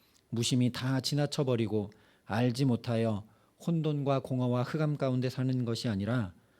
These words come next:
부드러운 마음, 민감한 영혼, 성령 충만한 삶으로 겸손히 들을 줄 알게 하시기를 바랍니다. 아니, 더 적극적으로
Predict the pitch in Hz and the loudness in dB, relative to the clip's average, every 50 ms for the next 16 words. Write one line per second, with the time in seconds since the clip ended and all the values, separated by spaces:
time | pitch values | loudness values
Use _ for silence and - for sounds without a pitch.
0 | _ _ _ _ _ - _ _ _ - - - 147 127 147 143 139 135 135 135 | _ _ _ _ _ -20 _ _ _ -14 -8 -6 -2 2 4 4 4 4 4 2
1 | 135 127 113 107 104 98 95 92 98 - _ _ _ _ _ - 117 131 135 143 | 2 2 2 2 0 0 -2 -4 -8 -14 _ _ _ _ _ -2 2 4 4 4
2 | 143 127 139 135 131 131 135 135 127 117 104 104 104 107 101 92 82 - - _ | 4 4 4 4 4 4 4 4 2 2 2 2 2 0 0 -2 -4 -8 -16 _
3 | _ _ _ - - - 170 170 165 160 160 156 156 143 - - - - 139 131 | _ _ _ -12 -6 -2 0 0 2 2 2 0 0 -2 -2 -2 -2 -2 -2 -2
4 | - 196 185 180 165 160 151 151 156 160 160 160 151 - - - - _ _ - | 0 0 2 2 2 2 4 4 4 4 4 2 0 -4 -10 -20 -20 _ _ -20
5 | - - - 151 156 151 147 139 131 120 143 156 143 110 80 - - _ _ _ | -12 -6 -2 0 2 4 4 4 4 6 6 6 6 6 2 -4 -12 _ _ _
6 | - - - 123 127 131 120 - 135 123 123 131 143 160 175 185 - - - - | -10 -4 0 2 2 2 2 2 2 2 4 4 4 2 2 -2 -6 -8 -4 -2
7 | 123 110 120 117 110 - - 123 123 127 139 160 - - 104 107 107 107 110 120 | 0 0 0 -2 -2 -2 0 0 2 2 0 -2 -4 -2 0 0 0 2 0 0
8 | 113 110 - - 107 110 98 120 135 131 113 110 110 107 107 104 92 - - 120 | -2 -2 -4 -4 -4 -2 -2 -2 0 0 0 0 0 0 0 -2 -4 -8 -12 -16
9 | 123 117 _ _ _ _ _ _ _ _ _ _ _ _ _ _ _ _ - 131 | -18 -20 _ _ _ _ _ _ _ _ _ _ _ _ _ _ _ _ -2 0
10 | 135 135 135 127 110 90 - - 143 - 143 135 - - 147 - - 143 123 127 | 2 4 4 4 2 0 0 0 2 2 2 2 0 0 -2 2 2 2 4 4
11 | 120 113 101 92 | 2 2 2 0